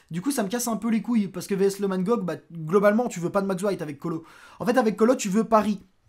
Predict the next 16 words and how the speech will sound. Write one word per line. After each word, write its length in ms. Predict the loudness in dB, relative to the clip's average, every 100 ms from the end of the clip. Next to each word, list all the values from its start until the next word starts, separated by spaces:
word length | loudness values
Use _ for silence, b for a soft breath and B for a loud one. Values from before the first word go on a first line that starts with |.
| b b -2
Donc 140 | 0
si 400 | 2 4 4 4
le 140 | -2 -2
combat, 640 | 0 0 4 4 2 -4
ça 180 | -10 -8
t'empêche 420 | -6 -4 -2 0
de 60 | 0
pari, 420 | 0 0 0 0
genre, 240 | 0 -2 -2
euh, 60 |
Kaïd, 440 | -2 0 2 2 0
un 120 | -4
agent 200 | -4 -2
Venom, 240 | -2 -2
et 80 | -2
cetera, 440 | -4 -8 -4 -4